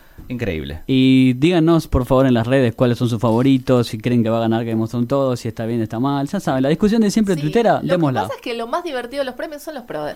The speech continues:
Speaker 2: Sí.
Speaker 1: Exactamente. Estamos, este fin de semana ya son los Emmy. Así que queremos saber si la pegaron o no, cuáles vieron, cuál no. Y díganos la verdad, cuál verían si gana muchos premios. Porque si acá hay un batacazo tremendo, van a haber algunas.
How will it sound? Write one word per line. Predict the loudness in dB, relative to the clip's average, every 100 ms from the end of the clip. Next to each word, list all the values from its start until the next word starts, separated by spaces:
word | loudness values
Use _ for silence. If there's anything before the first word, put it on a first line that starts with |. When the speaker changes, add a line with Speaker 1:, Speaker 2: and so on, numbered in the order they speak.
| -6
Speaker 2:
Sí. | -6 -6 -20 -20 -20 -20 -18 -8
Speaker 1:
Exactamente. | -4 -4 -2 -2 0 2
Estamos, | 2 0 -4 -2
este | 0 2
fin | 0 0
de | -2
semana | 0 0 0 0
ya | -2 -4
son | -4 -2
los | -2 -2
Emmy. | -4 -6 -10 -14 _ -20 -14
Así | -10 -8 -4
que | -2 -2 -4 -8 -16
queremos | -8 -8 -8 -8
saber | -4 -4 -4 -12
si | -6
la | -4 -4
pegaron | -4 -2 -2
o | -2
no, | -4 -4 -8 _ _
cuáles | -4 -2 -2
vieron, | -2 -4 -2
cuál | 0 0 0
no. | -2 -4 -6 -18 -20 -10
Y | -4 0
díganos | 0 2 2
la | 2
verdad, | 2 0 0 0
cuál | 0 2
verían | 2 2 0 0
si | -4
gana | -4 -4
muchos | -6 -6 -2
premios. | -2 -2 -8 -10 -12 _ _ -10
Porque | -8 -6 -8
si | -6 -4
acá | -2
hay | -2 -2
un | 0
batacazo | 0 -2 0 0 0
tremendo, | 0 0 0 -2 -6 -6 _ _ _ -4
van | -2 -2
a | -4
haber | -4
algunas. | -4 -6 -10